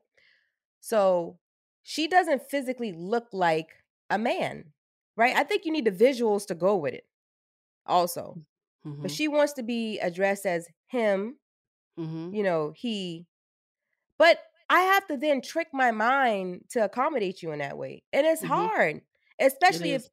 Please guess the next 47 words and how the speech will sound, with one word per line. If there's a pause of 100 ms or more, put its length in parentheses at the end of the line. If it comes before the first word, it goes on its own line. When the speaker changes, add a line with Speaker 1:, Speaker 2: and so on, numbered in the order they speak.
(240)
Speaker 1:
you
know,
sometimes,
like,
I
have
a
couple
guys
that,
um,
I
might
hang
out,
not,
like,
hang
out
with
in
my
social
circle
that
are (360)
gay
guys. (200)
And
because
of
their
demeanor, (480)
it
almost (100)
automatically,
like,
comes
out.
You
be
like,
"Girl,
<laughs>
ha,
ha, (160)
ha,"